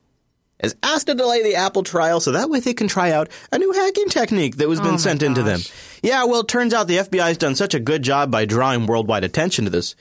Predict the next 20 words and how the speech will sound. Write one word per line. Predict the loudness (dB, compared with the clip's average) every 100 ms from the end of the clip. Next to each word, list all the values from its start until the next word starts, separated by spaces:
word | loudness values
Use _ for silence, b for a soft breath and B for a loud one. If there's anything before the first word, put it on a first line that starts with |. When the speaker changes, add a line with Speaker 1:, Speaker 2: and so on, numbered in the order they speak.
| -4
Speaker 1:
matter. | -2 0 -4 B B -2
In |
fact, | 0 0 -2
if | -2 0
you're | 0
not | 0 0
familiar | 0 2
with | 0
the | 2 2
origins | 2 0 -2
of | -2
this | -4
story, | -2 0
Apple | 0 0 0
actually | 0 0 0 2
wanted | 0
to | 0
keep | -2 -2
this | -2 -2 -4
quiet. | -2 -2 -2